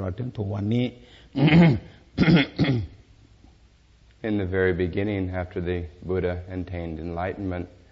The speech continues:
Speaker 2: that there were only two initial disciples, uh, that understood, that penetrated, uh, to his teaching. And then after that, it increased to five. And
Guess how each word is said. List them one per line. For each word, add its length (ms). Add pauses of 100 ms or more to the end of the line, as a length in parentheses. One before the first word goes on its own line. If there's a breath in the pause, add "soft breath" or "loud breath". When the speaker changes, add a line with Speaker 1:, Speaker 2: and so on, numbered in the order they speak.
(360 soft breath)
Speaker 2:
that 580
there 140
were 160
only 420 (220)
two 200
initial 400
disciples, 800 (500 soft breath)
uh, 180
that 180
understood, 840
that 200
penetrated, 680 (320 loud breath)
uh, 160
to 180
his 240
teaching. 600 (420 soft breath)
And 160
then 120
after 360
that, 480
it 160
increased 580
to 100
five. 580 (500 loud breath)
And 420